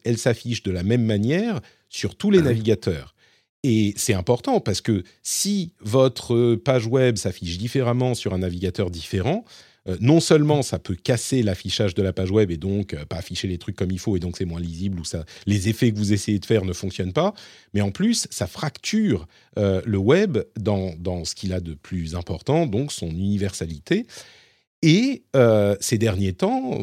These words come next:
Speaker 1: enfin ces dernières années, c'était devenu un fait, euh, les différents navigateurs fonctionnaient pas tout à fait de la même manière, alors qu'il y a des standards en dessous qui sont censés être, bon, il y a toujours un petit peu de, de, de, de, comment dire, de buffer pour, euh,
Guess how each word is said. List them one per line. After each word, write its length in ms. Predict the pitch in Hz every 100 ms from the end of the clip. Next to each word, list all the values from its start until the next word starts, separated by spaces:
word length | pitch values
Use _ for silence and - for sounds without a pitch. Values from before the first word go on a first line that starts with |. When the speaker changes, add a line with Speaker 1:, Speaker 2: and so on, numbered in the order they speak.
| 101
Speaker 1:
enfin 180 | 101 92
ces 140 | -
dernières 420 | 104 107 113 95
années, 240 | 98 135 226
c'était 300 | - 104 104
devenu 320 | 101 107 151
un 120 | 92
fait, 360 | - 147 214 277 - _ _ _
euh, 220 | 117 101 92
les 420 | 117 110 151 175
différents 480 | 107 101 113 123 120
navigateurs 560 | 110 87 90 87 196 -
fonctionnaient 460 | 107 - 117 147
pas 260 | 170 - 208 - -
tout 300 | 202 220 208
à 160 | 180 175
fait 320 | - 131 175
de 60 | 151
la 80 | 131
même 160 | 131
manière, 340 | 147 143 127 127
alors 220 | 82 -
qu'il 100 | 123
y 40 |
a 40 | 110
des 120 | 95
standards 460 | - 113 104 113 95
en 100 | 78
dessous 260 | - 147
qui 160 | 160 -
sont 160 | -
censés 300 | 82 85 80
être, 100 | 117
bon, 100 | 82
il 60 | 78
y 20 |
a 60 | 78
toujours 260 | - 101
un 60 | 92
petit 160 | - 90
peu 160 | 101
de, 260 | 92 85 80 - - _ _
de, 160 | 95 95
de, 360 | 95 98 90
de, 300 | 85 87 85
comment 200 | 82 98
dire, 200 | 90 92
de 80 | 80
buffer 540 | 85 101 - 127 135 104
pour, 260 | 101 87 92
euh, 440 | 87 87 78 78